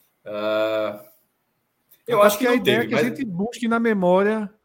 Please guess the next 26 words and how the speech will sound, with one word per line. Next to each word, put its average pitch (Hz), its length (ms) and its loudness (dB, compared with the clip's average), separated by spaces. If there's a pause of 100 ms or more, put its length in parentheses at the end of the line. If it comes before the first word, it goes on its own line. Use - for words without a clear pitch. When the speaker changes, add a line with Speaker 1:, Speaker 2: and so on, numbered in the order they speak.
(420)
Speaker 1:
Não, 226 180 -4
eu 202 140 4
acho 202 180 6
que 240 60 -8
não 240 180 -4
teve. 139 460 -4
Eu 131 100 -4
acho 139 160 0
que 170 80 -10
não 185 140 -10
teve. 101 280 -8
Eu 107 180 -10
vou 135 140 -8
falar 131 260 0
o 143 120 -4
nome, 135 280 -6
eu 135 60 -12
vou 131 100 -12
falar 139 240 -2
o 139 80 -8
nome 147 220 -10
só 180 120 -8
porque 185 220 -10
é 190 40 -6
o 175 40 -8
nome, 170 260 -12